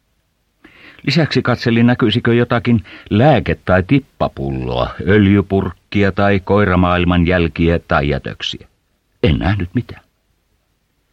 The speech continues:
Koira liikutti kiiltävää nokkaansa ja keskittyi toden teolla arvoitusta ratkaisemaan. Häntä riippui koipien välissä, ettei se häiritsisi pohtimista.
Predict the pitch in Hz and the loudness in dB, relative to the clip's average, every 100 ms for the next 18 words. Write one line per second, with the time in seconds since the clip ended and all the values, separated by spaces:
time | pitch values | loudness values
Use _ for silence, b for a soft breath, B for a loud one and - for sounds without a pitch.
0 | b b b b b 185 143 123 143 120 | b b b b b 0 2 2 2 2
1 | 104 - 98 147 117 98 90 92 101 123 | -2 -4 -2 0 2 2 2 2 2 0
2 | - - 117 107 113 110 113 110 - 117 | -2 -2 -2 0 0 -2 -2 -4 -4 -8
3 | - 123 113 98 95 104 95 98 98 90 | -2 -2 0 0 0 0 0 0 2 0
4 | - 82 78 76 76 73 - 73 65 65 | 0 -2 -2 -2 -2 -4 -6 -6 -6 -8
5 | - 60 - 67 - - _ _ b b | -10 -10 -8 -10 -12 -18 _ _ b b
6 | b b b 80 85 85 85 87 87 - | b b b 0 2 2 0 0 -2 0
7 | 90 85 80 82 - 85 82 82 80 80 | 0 2 2 0 0 0 0 0 -2 -2
8 | - 80 78 - 85 87 76 80 76 76 | -2 -2 -2 -2 -2 -2 -2 -2 -2 -4
9 | - 92 123 117 92 - - - - | -8 -6 -4 -4 -6 -10 -10 -12 -14